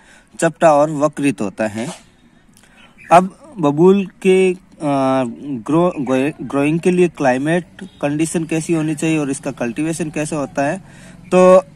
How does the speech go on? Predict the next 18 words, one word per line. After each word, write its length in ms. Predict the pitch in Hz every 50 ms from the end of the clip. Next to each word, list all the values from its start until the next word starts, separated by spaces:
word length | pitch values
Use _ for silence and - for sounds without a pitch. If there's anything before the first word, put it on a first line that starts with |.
| - 208
<clears throat> 520 | 196 185 160 156 160 143 - - - 151
ड्राई 340 | 135 113 131 143 151 170 185
और 160 | 196 196 196
सेमी 340 | - - 160 143 147 165 180
ड्राई 240 | 151 143 180 180 165
कंडीशन 480 | 156 160 147 143 151 160 151 170 156
होती 220 | 143 135 107 - 143
हैं 160 | 143 135 120
जो 380 | 135 147 151 143 131 139 143 - - -
बबूल 320 | 139 135 131 143 156 156
के 260 | 147 - 156 139 131
ग्रो 280 | 113 113 110 135 147 147
के 140 | - - 147
लिए 180 | 135 139 147
फेवरेबल 560 | 147 - - 107 110 110 117 131 143 156 160 156
कंडीशन 400 | 170 160 156 156 156 - 165 151
होती 280 | 151 143 - - 143
हैं 160 | 147 156 170